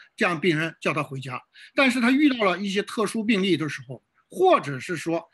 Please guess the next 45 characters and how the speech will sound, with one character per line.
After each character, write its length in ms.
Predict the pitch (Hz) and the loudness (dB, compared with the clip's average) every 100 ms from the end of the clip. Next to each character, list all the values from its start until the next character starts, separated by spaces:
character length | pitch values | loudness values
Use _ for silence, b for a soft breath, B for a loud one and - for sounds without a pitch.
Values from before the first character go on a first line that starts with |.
| b | b
他 120 | 185 185 | -4 -2
常 440 | - - 208 226 | -2 0 2 4
规 180 | 247 240 | 4 2
给 120 | 208 | 0
你 100 | 175 | -2
做 200 | 196 202 | -2 -2
个 80 | 180 | 0
咽 260 | 175 208 214 | 2 2 0
喉 180 | 180 | -2
的 240 | 202 180 151 | 0 0 0
咽 220 | 190 202 | 0 0
拭 240 | - 226 | 0 -4
子 200 | 151 143 - - - - | -6 -10 -12 -20 -20 -6
培 200 | 165 220 | 2 2
养， 180 | 143 - _ _ _ | 2 -4 _ _ _
查 280 | - 185 285 | -2 2 2
出 160 | 359 359 | 4 2
来 140 | 190 | 4
了 160 | 180 - _ _ - | 2 -2 _ _ -4
这 100 | 202 | 0
个 80 | |
病 240 | 190 226 156 | 2 2 2
毒 160 | 131 | -2
了， 220 | 160 - _ _ _ _ _ | -4 -4 _ _ _ _ _
就 140 | 254 226 | 2 4
像 140 | 233 | 4
我 80 | 170 | 2
刚 160 | 220 208 | 0 0
才 100 | 214 | 0
举 240 | 185 143 | -2 -2
的 80 | 170 | 0
那 160 | 196 175 | 2 2
个 160 | 175 | 2
我 140 | 151 151 | -2 -4
亲 260 | - 208 | -2 -2
自 160 | 196 165 | -2 -6
经 220 | 202 220 | 0 2
历 100 | 208 | 2
的 100 | 156 | 0
那 100 | 156 | -2
个 60 | 147 | -2
例 180 | 180 147 | -2 -2
子 140 | 127 | -4
一 60 | 123 | -8
样， 140 | 123 | -10